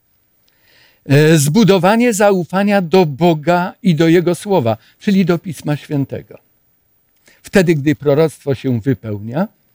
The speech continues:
wtedy widzimy, aha, jestem na dobrym tropie. Co miało się wypełnić do tej pory, już się wypełniło.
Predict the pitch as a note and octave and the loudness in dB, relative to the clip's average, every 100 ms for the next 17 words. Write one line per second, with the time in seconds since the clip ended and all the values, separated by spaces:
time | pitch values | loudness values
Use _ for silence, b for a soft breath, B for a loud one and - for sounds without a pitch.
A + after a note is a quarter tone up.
0 | _ _ _ _ _ - D#3 C#3+ C3+ - | _ _ _ _ _ 0 2 2 0 -2
1 | _ _ A#2 C#3 A2+ E3 F3 F#3+ G#3 _ | _ _ 0 0 2 2 2 2 -2 _
2 | _ _ _ _ _ _ _ D3+ C#3+ - | _ _ _ _ _ _ _ -4 -4 -2
3 | E3+ G2 - _ _ _ _ _ _ _ | -4 -4 -10 _ _ _ _ _ _ _
4 | _ _ _ _ _ _ _ _ - B2 | _ _ _ _ _ _ _ _ -2 0
5 | - - B2+ A#2 - _ _ - A#2 A2+ | 0 0 0 0 -4 _ _ -2 2 2
6 | A#2 D3 C3+ E3 F3+ - F#3 D#3+ - F#2+ | 2 0 0 0 -2 -4 -4 -4 -6 -16
7 | D2 _ _ _ _ _ _ _ _ _ | -16 _ _ _ _ _ _ _ _ _
8 | - E3 C#3+ C#3 C3+ D3 D3+ C#3+ - C3 | -2 0 0 0 2 4 4 2 -2 -2
9 | C3+ B2+ D3+ C#3+ C#3+ B2+ A2+ D3 - E3+ | 0 0 0 2 0 0 0 0 0 0
10 | D#3+ - D#3 D#3 F#3+ D3 C3 - B2+ A2 | 0 0 2 2 0 0 -2 -2 -2 -2
11 | D3+ C#3+ C3+ C#3+ C3+ D3 | -2 0 2 2 2 0